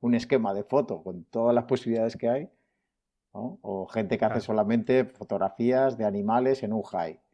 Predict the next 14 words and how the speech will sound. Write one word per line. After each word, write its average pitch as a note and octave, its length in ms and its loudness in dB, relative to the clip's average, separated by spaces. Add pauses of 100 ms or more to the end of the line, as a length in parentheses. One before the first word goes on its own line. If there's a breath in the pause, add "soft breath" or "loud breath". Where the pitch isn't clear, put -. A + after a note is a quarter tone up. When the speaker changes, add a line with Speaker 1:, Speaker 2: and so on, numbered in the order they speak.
Speaker 1:
Pues, - 180 -20 (400)
tío, - 220 -12 (100)
no - 80 -20
sé, - 160 -20 (240)
vamos, - 220 -20 (120)
intenta G#2 520 0
hacer G#2+ 240 -2
con G2+ 160 -4
un G2 80 -8
angular, G#2 460 -2
intenta G#2 340 -4
hacer A2 220 -4
fotos G#2 280 -8
diferentes, A#2+ 640 -2